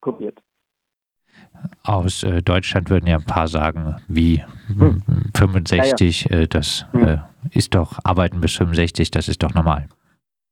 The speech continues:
Speaker 1: Äh, also da, äh, wird natürlich vorausgesetzt, dass die soziale Regression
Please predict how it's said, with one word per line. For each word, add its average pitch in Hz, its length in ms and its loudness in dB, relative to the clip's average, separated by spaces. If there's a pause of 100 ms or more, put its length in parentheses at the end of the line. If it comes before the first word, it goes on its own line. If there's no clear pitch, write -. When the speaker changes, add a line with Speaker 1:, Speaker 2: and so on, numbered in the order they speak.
(680)
Speaker 1:
Äh, 151 120 -6 (360)
also 147 260 2
da, 139 300 -2
äh, 156 380 0
wird 180 180 0
natürlich 185 460 -2
vorausgesetzt, 175 720 0 (140)
dass 160 100 -16
die 175 100 -8
soziale 160 520 2
Regression 151 680 0